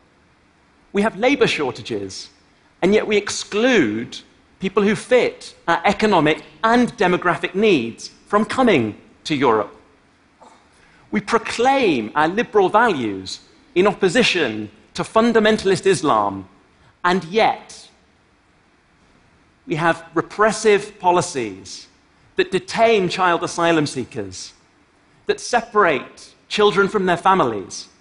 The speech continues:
and that seize property from refugees. What are we doing? How has the situation come to this, that we've adopted such an inhumane response to a humanitarian crisis?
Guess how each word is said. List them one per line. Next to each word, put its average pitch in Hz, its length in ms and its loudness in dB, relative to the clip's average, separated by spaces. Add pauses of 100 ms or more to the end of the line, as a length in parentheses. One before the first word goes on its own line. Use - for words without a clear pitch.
(880)
and 175 140 2
that - 100 0
seize 208 240 -2
property 127 760 -4 (260)
from 160 300 0
refugees. 127 920 -4 (1400)
What 214 200 0
are 254 60 0
we 170 140 0
doing? 131 520 2 (800)
How 220 360 4
has 214 120 0
the 185 80 -8
situation 139 640 -2
come 226 300 0
to 165 100 -2
this, - 560 -6 (240)
that - 80 -6
we've 170 180 2
adopted 190 520 0
such - 240 -4
an 160 140 -4
inhumane 214 540 0
response 139 680 -2 (460)
to 151 100 0
a - 20 2
humanitarian 147 1000 0
crisis? - 640 -6